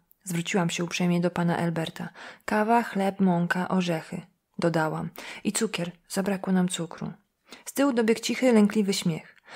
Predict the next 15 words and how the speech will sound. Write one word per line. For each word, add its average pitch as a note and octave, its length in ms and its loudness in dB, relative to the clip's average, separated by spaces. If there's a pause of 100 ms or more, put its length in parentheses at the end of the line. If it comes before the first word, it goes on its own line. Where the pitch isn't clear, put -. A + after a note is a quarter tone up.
(140)
Pan F#3 180 4
Albert F#3+ 360 2
omiótł F#3+ 320 4
mnie F#3 140 6
szybkim F#3+ 340 0
spojrzeniem F#3+ 400 2
i F#3+ 40 4
spuścił F#3+ 360 -4
oczy F#3 200 0
na F3+ 100 6
towary, F3+ 360 0
które E3+ 240 -2
układał E3 340 0
na D#3+ 120 0
ladzie. D#3 360 -6